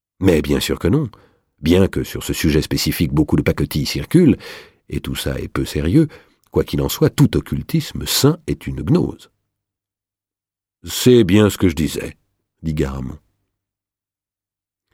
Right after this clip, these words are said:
Et tout cela suffirait ? » dit Belbeau d'un ton doucement interrogatif. Bramanti gonfla les joues, se changeant d'un seul coup de tapir en hamster. « Cela suffirait, initialement,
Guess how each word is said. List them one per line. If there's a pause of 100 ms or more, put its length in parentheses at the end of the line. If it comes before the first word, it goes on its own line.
(320)
Et
tout
cela
suffirait ? »
dit
Belbeau
d'un
ton
doucement
interrogatif. (1120)
Bramanti
gonfla
les
joues,
se
changeant
d'un
seul
coup
de
tapir
en
hamster. « (1160)
Cela
suffirait, (1080)
initialement,